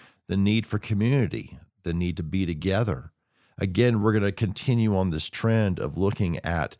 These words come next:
how our materialistic worldview falls short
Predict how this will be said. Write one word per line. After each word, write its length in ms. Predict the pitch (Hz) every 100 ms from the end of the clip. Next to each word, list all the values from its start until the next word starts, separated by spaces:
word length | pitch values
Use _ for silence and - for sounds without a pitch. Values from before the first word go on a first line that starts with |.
| - _ -
how 240 | 113 104
our 140 | 90
materialistic 760 | 90 87 - 104 95 92 - 78
worldview 680 | 78 98 98 80 73 64 - - _ _
falls 240 | 104 104
short 640 | 92 - 120 117 - -